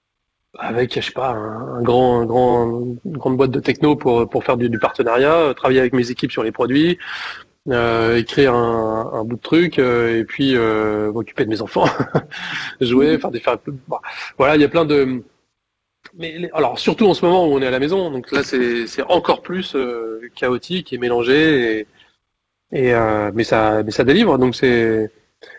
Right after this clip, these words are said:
Speaker 1: voilà, c'est ma façon de faire. Mais ouais, non, je suis, je, pour répondre à ta question, je suis pas du tout, euh, euh, différent dans, dans, dans mon travail. Alors après, euh, mon tra-, mon nouveau travail en tant que tel, euh, m'impose de,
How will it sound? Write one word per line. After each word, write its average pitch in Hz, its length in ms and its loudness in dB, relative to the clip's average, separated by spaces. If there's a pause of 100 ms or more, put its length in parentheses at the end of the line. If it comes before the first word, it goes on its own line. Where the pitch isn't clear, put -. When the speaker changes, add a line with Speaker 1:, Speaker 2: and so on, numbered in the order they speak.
(180)
Speaker 1:
voilà, 123 160 -2
c'est 139 80 -4
ma 110 80 -4
façon 123 240 -2
de 127 60 -8
faire. 175 200 0
Mais 135 100 6
ouais, 185 200 6
non, 185 80 4
je 147 60 -2
suis, 170 180 -2
je, - 100 -4
pour 151 180 0
répondre 151 220 4
à 143 60 4
ta 139 80 -2
question, 143 240 -6
je - 40 -6
suis 131 120 -6
pas 135 180 -2
du 127 300 -8
tout, 175 340 -2
euh, 117 340 2 (840)
euh, 107 640 -2
différent 127 500 2 (400)
dans, 117 460 0
dans, 110 200 0
dans 113 220 -2
mon 110 80 -4
travail. 135 220 4
Alors 117 180 4
après, 143 320 2 (500)
euh, 139 160 -2 (400)
mon 131 100 2
tra-, 160 160 -2
mon 143 120 4
nouveau 160 220 6
travail 151 500 2
en 117 80 -6
tant 123 160 -6
que - 80 -20
tel, 165 280 -2 (500)
euh, 117 180 -4
m'impose 135 460 0
de, 123 300 0